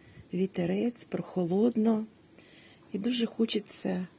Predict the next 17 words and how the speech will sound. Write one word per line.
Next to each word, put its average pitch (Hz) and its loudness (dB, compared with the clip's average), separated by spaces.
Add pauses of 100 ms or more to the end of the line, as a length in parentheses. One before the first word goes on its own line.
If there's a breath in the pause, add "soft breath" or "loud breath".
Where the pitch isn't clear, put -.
(240)
зварити 185 2
щось - -2
таке 180 -2
ріденьке. 156 0 (880 loud breath)
І, 220 2
мабуть, 214 0
сьогодні 190 2
в 175 -2
нас 180 -2
буде 185 4 (460 loud breath)
дуже 220 2
смачненький 180 -2 (600)
супчик. - 2 (440 loud breath)
Нехай 247 4
це - 0
банальне 220 4
блюдо, 165 0